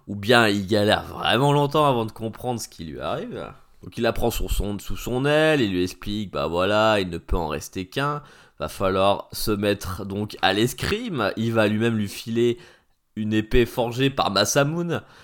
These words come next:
en personne, Masamune même, qui l'a chopé comme ça, voilà, il était content de l'avoir, mais il s'est dit, tiens, tiens, une, pour un rookie, c'est bien, euh, pour commencer, tu vois. Et là, ce que je vous ai pas dit, c'est que, en fait, le mec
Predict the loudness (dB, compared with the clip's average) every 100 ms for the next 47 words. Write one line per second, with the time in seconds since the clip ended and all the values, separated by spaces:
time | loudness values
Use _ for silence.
0 | -18 -4 -2 2 2 2 0 -2 -2 0
1 | 0 -2 -2 -2 2 2 2 0 -2 -4
2 | -6 -4 -4 -4 -10 -20 -20 _ -16 -2
3 | 2 4 4 4 8 8 6 2 0 0
4 | 0 2 0 -2 -4 -6 -6 -6 -8 -8
5 | -8 -6 -4 -2 -2 0 0 0 -2 -6
6 | -6 -10 -8 -4 -6 -6 -16 -20 _ -20
7 | -20 -20 -20 -6 4 6 6 4 6 6
8 | 4 6 8 8 8 4 0 -4 0 2
9 | 4 4 6 4 2 0 -4 -4 -2 -4
10 | -8 -6 -8 -10 _ -20 -18 -6 2 2
11 | 4 2 2 0 2 4 2 -2 -6 -6
12 | -4 0 0 -2 -12 -20 -14 0 2 2
13 | -2 -4 -16 0 4 4 4 0 0